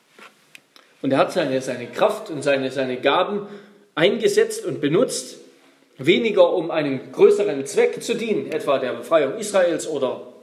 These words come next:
Gott, der ihn berufen und geheiligt hat, sondern einfach nur, um sich selbst darzustellen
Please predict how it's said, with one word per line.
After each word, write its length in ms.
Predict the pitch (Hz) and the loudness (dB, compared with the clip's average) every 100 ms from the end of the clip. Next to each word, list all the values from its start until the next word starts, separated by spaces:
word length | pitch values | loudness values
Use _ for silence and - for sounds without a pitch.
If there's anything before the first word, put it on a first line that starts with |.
| _ | _
Gott, 300 | 170 208 - - - - - | 2 2 0 -12 -18 -20 0
der 140 | 151 | 0
ihn 260 | 151 127 - - - - _ _ | 2 -2 -10 -16 -20 -20 _ _
berufen 440 | - 160 214 - 185 | -2 2 0 0 -4
und 360 | 139 127 - | -4 -6 -6
geheiligt 500 | 135 139 208 208 202 | -2 0 0 0 -2
hat, 280 | 196 190 - - - _ _ _ _ | -2 -4 -10 -20 -20 _ _ _ _
sondern 340 | - 160 165 165 | 0 2 4 2
einfach 400 | 156 160 127 131 | 0 -2 -2 -4
nur, 380 | 135 139 139 139 - - - - _ | -2 -2 -2 -6 -18 -20 -20 -20 _
um 320 | 151 143 135 - - | 0 0 -4 -12 -18
sich 240 | - 151 - | -6 -4 2
selbst 480 | 190 240 - - - - - - _ | 2 2 0 -8 -14 -18 -20 -20 _
darzustellen 760 | - 180 190 185 - 156 123 | 0 0 0 -4 -2 0 -2